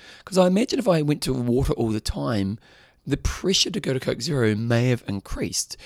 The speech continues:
And there was this moment where I was like, "Oh," I was trying to be more disciplined than what I'd set out to be. And, and, uh, actually young, there's a guy called George who I worked with, and he said, "Well, why are you doing this?" And I said, "Oh, it's just for self-discipline's place."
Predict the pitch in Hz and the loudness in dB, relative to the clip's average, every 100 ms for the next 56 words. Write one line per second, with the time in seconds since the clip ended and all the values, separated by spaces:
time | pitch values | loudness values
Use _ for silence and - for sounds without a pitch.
0 | - - - 160 175 208 180 151 156 147 | -18 -6 0 6 8 6 6 4 2 2
1 | 120 113 117 123 120 - - _ _ _ | 0 0 2 4 4 0 -6 _ _ _
2 | - - - _ _ _ _ - 120 120 | -20 -20 -20 _ _ _ _ -2 2 4
3 | 139 - 135 117 110 113 110 113 113 - | 4 2 0 0 0 2 2 2 0 -2
4 | 117 - - 110 104 101 - 107 104 104 | -4 -4 -4 -4 -4 -6 -4 -2 -2 -2
5 | 98 - 98 104 - 101 104 147 147 143 | -2 -4 -8 -10 -10 -6 -2 -2 -2 0
6 | 147 147 143 - - 151 - 156 165 156 | 2 2 0 -6 -6 0 0 2 2 2
7 | 143 131 127 135 127 120 120 120 - 110 | 2 0 4 2 2 -2 0 0 2 0
8 | 107 131 - 98 113 120 143 147 143 160 | 2 0 0 -4 -4 -2 0 2 2 2
9 | 185 147 185 113 - 131 233 302 - - | 0 0 0 0 -2 -4 -6 -6 -4 -4
10 | - - 131 - 127 - - 110 - - | -2 0 0 -4 -6 -6 -8 -8 -6 -2
11 | 107 - | 0 -2